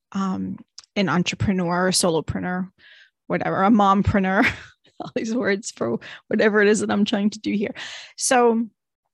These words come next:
um, yeah, well, we get caught up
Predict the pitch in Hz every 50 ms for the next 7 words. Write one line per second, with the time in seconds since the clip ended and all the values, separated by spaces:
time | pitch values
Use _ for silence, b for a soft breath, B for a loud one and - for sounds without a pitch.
0 | _ _ _ _ _ _ _ _ - - - _ 226 226 226 220 220 220 214 208
1 | 214 214 - _ _ _ _ _ _ _ _ _ - 302 277 208 208 220 262 240
2 | 320 - - _ - - - 339 320 311 - 269 254 -